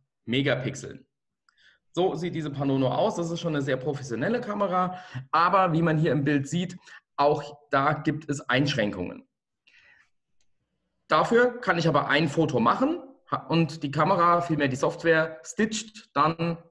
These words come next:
diese sechsunddreißig Einzelfotos zusammen. Was heißt stitchen? Stitchen bedeutet, die näht die an den Kanten und an den überlappenden Bereichen letztendlich so zusammen, dass man ein interaktives dreihundertsechzig Grad Foto an der Stelle hat.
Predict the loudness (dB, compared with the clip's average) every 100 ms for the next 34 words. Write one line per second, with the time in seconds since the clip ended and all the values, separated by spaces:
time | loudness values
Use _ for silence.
0 | _ _ -2 0 2 0 -2 -4 -2 -2
1 | -2 -4 -2 -2 -2 -4 -4 -4 -2 -2
2 | -2 -4 -6 -2 -4 -4 -6 -4 -2 -4
3 | -4 -18 -8 -6 0 0 2 2 2 0
4 | -6 -12 _ -2 2 4 4 4 0 -4
5 | -8 -6 0 2 2 2 0 -2 -2 -6
6 | -6 -4 -2 -4 -2 0 0 -2 0 0
7 | -2 -2 -2 0 -2 -2 -2 -2 -4 -4
8 | -6 -8 -8 -12 -14 -6 -4 -4 -2 0
9 | 0 -2 -8 -6 -4 0 0 -2 0 0
10 | -2 -2 -4 -2 -2 -4 -6 -8 -8 -10
11 | -6 -4 -2 -2 -4 -10 -12 -20 -16 -14
12 | -14 -10 -8 -8 -10 -6 -8 -6 -6 -4
13 | -6 -8 -12